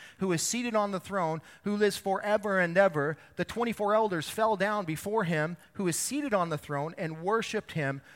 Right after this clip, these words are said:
who lives forever and ever." They cast their crowns before the throne, saying, "Worthy are you, O Lord and God, to receive glory and honor and power, for you created all things, and by your will they existed and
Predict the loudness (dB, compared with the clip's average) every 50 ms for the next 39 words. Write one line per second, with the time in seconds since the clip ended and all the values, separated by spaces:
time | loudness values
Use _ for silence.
0 | -12 _ -2 -2 0 0 0 -2 -2 -4 -4 -4 -4 -4 -2 -2 -2 -2 0 0
1 | -2 -4 -4 -4 -6 -6 -4 -2 -4 -4 -4 -6 -8 -8 -10 -12 -16 _ _ _
2 | _ _ _ _ _ _ _ _ _ _ _ _ _ _ _ _ _ _ -6 -6
3 | -4 -4 -2 -2 0 0 -2 -2 0 0 0 0 -2 -2 -2 0 0 0 0 -2
4 | -4 -6 -12 -14 _ -20 -20 -20 _ _ -8 -4 -2 -2 -2 -2 -2 -4 -6 -4
5 | -4 -4 -2 -2 -4 -4 -4 -2 -2 -2 -4 -4 -4 -2 0 2 2 0 0 0
6 | -2 -2 -2 -2 -4 -4 -6 -6 -6 -8 -10 -14 -18 _ _ _ _ -20 -20 _
7 | _ _ 2 2 2 2 2 2 2 2 2 2 0 -2 0 0 0 0 0 -2
8 | -4 -6 -6 -6 -6 -6 -4 -6 -6 -4 -4 -2 -2 0 0 0 0 -2 -2 -2
9 | 0 0 0 0 0 0 0 -2 -2 -2 -2 0 0 2 2 0 -2 -4 -6 -12
10 | -20 -20 -20 -4 0 0 2 2 0 0 -2 -4 -4 -4 -4 -2 0 0 2 2
11 | 4 4 4 4 4 2 2 -2 -2 -2 -2 -4 -4 -6 -4 -2 0 2 2 2
12 | 2 2 2 2 2 2 2 2 2 4 4 4 4 4 2 0 0 -4 -10 -20
13 | -20 _ _ _ -2 0 0 2 2 0 -2 -4 -4 -2 -2 -2 -2 -4 -4 -2
14 | -2 -2 -2 -6 -10 -14 _ -6 -4 -2 -2 -2 -2 -4